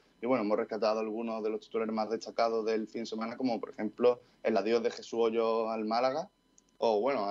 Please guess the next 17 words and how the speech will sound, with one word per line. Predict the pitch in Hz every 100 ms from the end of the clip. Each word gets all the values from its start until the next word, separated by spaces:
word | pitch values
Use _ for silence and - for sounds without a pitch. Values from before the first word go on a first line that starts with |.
| 92 -
eh, | 98 95 92 92 90 - _ _ _ _ _ -
acontecimientos | 120 113 110 - 107 110 117 117 123
de |
gran | 120 120
importancia | 117 117 117 123 127 107
como, | 117 117 113 110 104
como | 113 107 107 107 107 104
la | 107 101
final | 101 107 113 113
de | 113
Copa | 113
América, | 113 117 120 131
que | 135
también | 104 104
ha |
dejado, | 107 104 110 107 107 107 104 _ _ _ _
pues, | 113 110 107 104